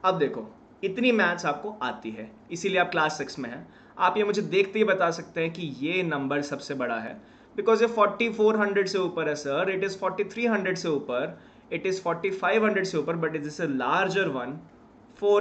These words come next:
eight nine two is the largest number, okay? But larger number larger क्यों है?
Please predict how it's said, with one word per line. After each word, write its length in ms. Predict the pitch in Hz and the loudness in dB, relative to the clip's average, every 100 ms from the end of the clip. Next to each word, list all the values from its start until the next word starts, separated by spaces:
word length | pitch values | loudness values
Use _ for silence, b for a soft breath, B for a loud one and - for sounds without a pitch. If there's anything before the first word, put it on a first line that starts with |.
| 196 | 2
eight 240 | 170 165 160 | -4 -4 -4
nine 260 | 135 131 127 | -4 -4 -4
two 100 | 131 127 120 | -4 -4 -6
is 140 | 113 | -2
the 160 | 160 254 - 117 135 | -2 -2 -6 -8 -2
largest 380 | 147 117 113 113 | 0 -2 -6 -12
number, 180 | 101 107 | -14 -12
okay? 160 | 131 202 - - B B B B B 156 | -4 -4 -4 -16 B B B B B 4
But 240 | 156 110 - - - - - 131 | 4 2 -8 -20 -20 -20 -10 -2
larger 320 | 139 175 214 220 214 | 0 2 2 2 2
number 220 | 208 220 190 | 2 0 2
larger 440 | 139 165 180 226 214 | 0 2 4 4 2
क्यों 160 | 127 | -6
है? 100 | 113 | -8